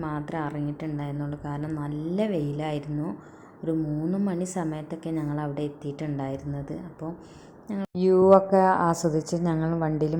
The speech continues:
മെല്ലെ നീങ്ങി, കുട്ടികളെ വെയിലത്ത് ഇറക്കാൻ പറ്റൂലല്ലോ. അവിടെ കുറച്ച് നേരം പാലത്തിൻ്റെ മുകളിൽ നിന്നുള്ളൂ. പിന്നെ, ഏഹ്, വെയിലില്ലാത്ത സ്ഥലത്ത് തണലത്ത് വന്നിട്ട് കുറച്ച് നേരം നിർത്തി കുട്ടികളൊക്കെ ഒന്ന്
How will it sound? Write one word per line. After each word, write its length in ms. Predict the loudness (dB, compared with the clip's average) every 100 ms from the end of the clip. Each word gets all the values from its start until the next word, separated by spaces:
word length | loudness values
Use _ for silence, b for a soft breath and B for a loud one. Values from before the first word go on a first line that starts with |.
| 0
മെല്ലെ 260 | 0 0 0
നീങ്ങി, 260 | 0 0 -2 -6
കുട്ടികളെ 360 | -2 2 2 2
വെയിലത്ത് 320 | 2 0 0
ഇറക്കാൻ 240 | -2 -2 -2
പറ്റൂലല്ലോ. 600 | -4 -2 -2 0 0 -2 -4 -14 -20 -20 -20 -20 -20 _ _ _ B -10
അവിടെ 180 | -6 -4 -2
കുറച്ച് 280 | -4 -4 -4
നേരം 300 | -2 -2 -4
പാലത്തിൻ്റെ 420 | -4 -6 -6 -6 -6
മുകളിൽ 260 | -6 -6 -6
നിന്നുള്ളൂ. 480 | -6 -4 -4 -6 -6
പിന്നെ, 240 | -6 -4 -6 B B B B -16 -12
ഏഹ്, 340 | -8 -6 -6 -2
വെയിലില്ലാത്ത 680 | 0 0 -2 -2 -2 -4 -6
സ്ഥലത്ത് 380 | -8 -8 -8 -8 -6
തണലത്ത് 420 | -4 -4 -6 -6
വന്നിട്ട് 340 | -4 -6 -6 -8
കുറച്ച് 260 | -8 -10 -10
നേരം 180 | -8 -6 -6
നിർത്തി 320 | -8 -8 -8
കുട്ടികളൊക്കെ 640 | -8 -12 -8 -6 -6 -6 -6
ഒന്ന് 160 | -4